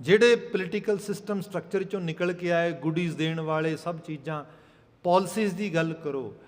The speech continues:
ਲੌਂਗ ਰਨ ਦੀ ਬੈਟਰਮੈਂਟ ਵਾਸਤੇ ਕੀ ਚੀਜ਼ਾਂ ਹੋ ਰਹੀਆਂ ਉਹਦੇ 'ਤੇ, ਪਰ ਉਹ ਪੋਲੀਟੀਕਲ ਸਟਰਕਚਰ ਲਈ ਸਾਡੀ ਸਾਰਿਆਂ ਦੀ ਆਪਣੀ ਐਫਰਟ ਖਤਮ ਹੋ ਗਈ। ਇਮੀਗ੍ਰੈਂਟ ਕਮਿਊਨਿਟੀ ਦੇ 'ਚ ਖਾਸ ਕਰਕੇ people with colored ਜੇ ਦੇਖੀਏ, ਉਹਨਾਂ ਦਾ ਜਿਹੜਾ, ਆ, ਵਾਬਸਤਗੀ ਹੈ,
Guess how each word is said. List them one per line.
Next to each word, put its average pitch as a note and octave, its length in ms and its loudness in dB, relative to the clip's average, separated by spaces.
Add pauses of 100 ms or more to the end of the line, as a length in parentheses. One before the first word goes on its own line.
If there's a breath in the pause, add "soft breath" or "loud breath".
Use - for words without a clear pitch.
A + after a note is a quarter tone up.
(340 loud breath)
ਲੌਂਗ E3+ 400 6
ਰਨ G3+ 220 4
ਦੀ G3 100 0
ਬੈਟਰਮੈਂਟ G3 560 0
ਵਾਸਤੇ F#3 340 -2 (200)
ਕੀ F#3+ 120 -6
ਚੀਜ਼ਾਂ F3+ 320 -4
ਹੋ E3+ 160 -2
ਰਹੀਆਂ D3+ 180 -4
ਉਹਦੇ F3+ 180 -2
'ਤੇ, E3 140 -8
ਪਰ G3+ 140 -6
ਉਹ A#3 80 0
ਪੋਲੀਟੀਕਲ G3+ 540 -4
ਸਟਰਕਚਰ G#3 440 -4
ਲਈ A3 140 -2
ਸਾਡੀ F#3+ 280 -4
ਸਾਰਿਆਂ E3+ 340 -2
ਦੀ G3 160 -6
ਆਪਣੀ A3 380 -4
ਐਫਰਟ F3 320 -6
ਖਤਮ D#3+ 260 -8
ਹੋ C#3+ 80 -6
ਗਈ। G2 140 -12 (500 soft breath)
ਇਮੀਗ੍ਰੈਂਟ G#3 500 2
ਕਮਿਊਨਿਟੀ G3+ 520 -2
ਦੇ F#3+ 100 -2
'ਚ F#3+ 220 -8
ਖਾਸ F3 260 -2
ਕਰਕੇ F3+ 320 -6
people F3 480 -8
with E3 180 -10 (180)
colored G#3 240 4
ਜੇ G3+ 120 4
ਦੇਖੀਏ, E3 460 -2 (400 loud breath)
ਉਹਨਾਂ C4 260 4
ਦਾ A#3 180 0
ਜਿਹੜਾ, G#3 640 0 (300 loud breath)
ਆ, E3 140 0
ਵਾਬਸਤਗੀ F#3 840 0
ਹੈ, D3 300 0